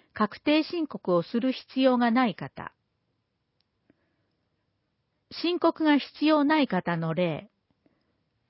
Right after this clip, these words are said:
前年分の所得税の確定申告を提出する方。還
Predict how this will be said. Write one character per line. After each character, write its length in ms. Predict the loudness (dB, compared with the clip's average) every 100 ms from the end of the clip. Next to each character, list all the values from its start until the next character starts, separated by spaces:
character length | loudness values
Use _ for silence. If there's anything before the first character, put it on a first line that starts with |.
| _ _ _ _ _ -4
前 160 | 2 2
年 340 | 2 0 2
分 240 | 2 4 4
の 120 | 4
所 180 | 2 0
得 280 | 0 0 2
税 220 | 2 2
の 140 | 0
確 280 | -2 -6 -4
定 220 | 0 0
申 240 | 0 -2 0
告 280 | -2 0
を 100 | -2
提 260 | 0 2 2
出 240 | 0 -8
す 120 | -6 -4
る 120 | -4
方。 380 | -8 -8 -8 -10 _ _ _ _ _ _
還 220 | 0 0